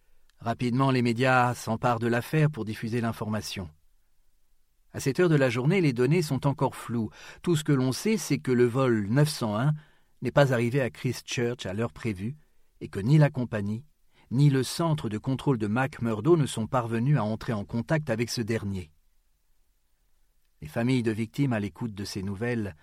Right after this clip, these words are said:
saturent les lignes téléphoniques des deux aéroports et du siège de la compagnie pour obtenir plus de réponses.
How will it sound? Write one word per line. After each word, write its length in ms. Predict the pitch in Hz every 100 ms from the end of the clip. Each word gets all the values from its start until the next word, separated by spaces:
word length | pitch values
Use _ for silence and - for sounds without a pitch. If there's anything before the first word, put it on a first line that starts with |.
| _ _ _ _
saturent 500 | - - 107 139 131
les 100 | 113
lignes 240 | 113 120 113
téléphoniques 560 | 117 107 - 113 127
des 100 | 107
deux 240 | 101 113 107
aéroports 760 | 107 104 107 - 120 127 120 _ _ _ _ -
et 80 |
du 100 | 98
siège 360 | 101 - 135 123
de 80 | 110
la 120 | 107
compagnie 480 | - 110 110 113 120
pour 180 | 117 110
obtenir 420 | - 104 117 110
plus 160 | 117
de 60 | 104
réponses. 640 | 110 - 76 78 - -